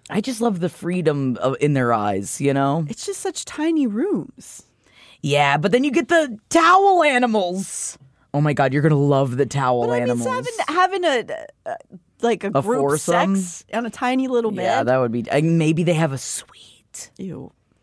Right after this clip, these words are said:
Speaker 2: All right. All right. Chap-, <laughs> chapter three, Cassian is sitting with Rhys in Rhys's home study. So it's a cut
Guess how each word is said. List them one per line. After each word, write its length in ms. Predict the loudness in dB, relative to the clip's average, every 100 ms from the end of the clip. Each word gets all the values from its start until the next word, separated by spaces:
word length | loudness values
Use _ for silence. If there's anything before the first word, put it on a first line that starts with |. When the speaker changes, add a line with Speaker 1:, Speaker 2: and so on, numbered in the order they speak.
| _ -12
Speaker 2:
All 60 |
right. 200 | -12 -6 2
All 120 | 2
right. 140 | 2 -8 -12 -8 -2
Chap-, 960 | 2 4 4 0 -4 -6 -10 -8 -8
<laughs> 40 |
chapter 400 | -2 -2 0 -4 -4
three, 280 | -2 -2
Cassian 640 | 0 2 2 2 -4 -4 -4
is 120 | -6
sitting 360 | 0 0 0
with 180 | -4 -8
Rhys 400 | -6 -4 -4 -6
in 120 | -6 -4
Rhys's 420 | -6 -6 -8 -8
home 300 | -4 -4 -4
study. 640 | -8 -4 -4 -4 -10 -14 _ -6
So 120 | -4
it's 100 | -2
a 40 |
cut 300 | -2 0 0